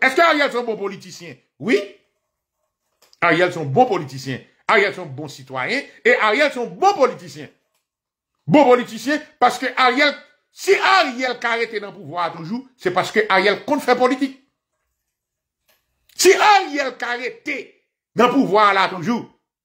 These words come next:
aprè jouvnèl fen asasine paske aryèl fò e madre nan politik. Sètadi ke aryèl ozye de lalwa s on bon sitwayen.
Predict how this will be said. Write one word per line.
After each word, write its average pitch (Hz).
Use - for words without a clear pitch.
aprè 226
jouvnèl 190
fen 180
asasine 175
paske 139
aryèl 160
fò -
e 147
madre 151
nan 139
politik. 117
Sètadi 285
ke 233
aryèl 302
ozye 233
de 208
lalwa 185
s -
on 160
bon 135
sitwayen. 139